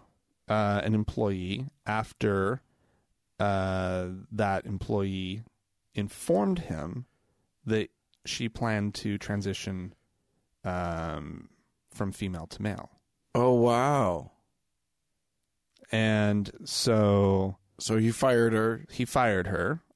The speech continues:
Speaker 2: He,
Speaker 1: on
Speaker 2: he,
Speaker 1: religious grounds.
Speaker 2: he fired him.
Speaker 1: Well, yes, you're correct. Um,
Speaker 2: She
Speaker 1: I
Speaker 2: was
Speaker 1: think
Speaker 2: a
Speaker 1: there was a plan to transition
Speaker 2: Right.
Speaker 1: uh, at this point. So, yeah, anyway. Um,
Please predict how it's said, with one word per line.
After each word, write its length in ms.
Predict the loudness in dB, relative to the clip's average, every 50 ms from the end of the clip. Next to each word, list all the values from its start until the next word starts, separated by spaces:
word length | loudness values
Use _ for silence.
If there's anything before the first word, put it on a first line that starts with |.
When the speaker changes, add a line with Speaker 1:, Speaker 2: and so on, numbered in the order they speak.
| _ -2
Speaker 2:
He, 60 | 0
Speaker 1:
on 240 | 2 2 4 4 4
Speaker 2:
he, 60 | 4
Speaker 1:
religious 420 | 4 4 4 4 4 2 0 -4 -4
grounds. 500 | -4 -4 -4 -4 -6 -6 -8 -6 -4 -4
Speaker 2:
he 60 | -4
fired 320 | -2 0 0 0 0 -2
him. 380 | -4 -6 -8 -8 -10 -12 -14 -16 _ _ _ _ _ _ _ _ _ _ _ _ _ _ _ _ _ _ _ _ _ 2
Speaker 1:
Well, 640 | 4 6 6 6 6 6 6 6 4 4 2 -2 -8 _ _ _ _ _
yes, 340 | -2 0 0 2 2 0 2
you're 100 | 0 0
correct. 540 | 0 0 0 0 0 0 -4 -8 _ -20 -20 _ _ _ _ _ _ _ 0
Um, 540 | 0 2 2 2 2 0 -2 -4 -8 -12 -14 _ _ _ _ _ _ _ _ _ _
Speaker 2:
She 200 | -12 -6 0 2
Speaker 1:
I 40 | 2
Speaker 2:
was 100 | 2 2
Speaker 1:
think 140 | 2 0 2
Speaker 2:
a 20 |
Speaker 1:
there 120 | 2 4 4
was 140 | 4 2
a 60 | 0 0
plan 400 | -2 0 0 0 0 0 -2 -4
to 60 | -4
transition 760 | -4 -4 -4 -2 0 -2 -2 -2 -2 -4 -4 -4 -4 -6 -10 _ _ _ _ -4
Speaker 2:
Right. 340 | -2 0 0 0 0 -2 -6 _ _ _ _ _ _ _ _ -8 -4
Speaker 1:
uh, 500 | -2 0 0 0 0 0 -2 -2 -4 -8 -10 _
at 160 | -8 -8 -8 -8
this 140 | -10 -10
point. 340 | -8 -6 -6 -4 -6 -6 -6 -6
So, 300 | -4 -4 -4 -4 -6 -10 _ _ _ _ _ _ _ _ _ _ _ -4
yeah, 180 | -4 -2 -2
anyway. 320 | -2 -2 -2 -2 -4 -6 -10 _ _ _ _ _ _ _ _ _ _ _ _ _ _ _ -12 -8 -2
Um, 500 | 0 2 4 4 6 6 4 4 2 0